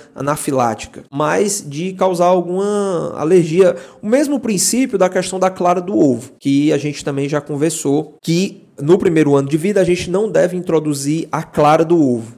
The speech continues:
A gente conversou lá no aleitamento materno, quando a gente falou sobre a questão do leite de vaca, né, a possibil-, a chance de ser alergênico. Então,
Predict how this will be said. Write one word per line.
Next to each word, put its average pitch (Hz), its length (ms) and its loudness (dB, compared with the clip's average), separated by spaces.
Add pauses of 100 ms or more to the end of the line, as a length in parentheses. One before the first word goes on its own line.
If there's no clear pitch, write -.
(120)
A 139 60 -6
gente 131 140 -6
conversou 127 360 -4
lá 127 120 2
no 151 100 -4
aleitamento 131 520 -4
materno, 151 300 -2
quando 139 140 -4
a - 20 -4
gente 131 160 -6
falou 120 180 -4
sobre 117 220 -6
a - 20 -8
questão 123 260 -10
do 110 100 -6
leite 117 260 -6
de 120 80 -8
vaca, 147 360 0
né, 135 180 -2
a 143 60 -2
possibil-, 123 440 -8
a 117 200 -2
chance 165 400 -4
de 139 80 -6
ser 127 160 -6
alergênico. 127 760 -6 (100)
Então, 165 220 -4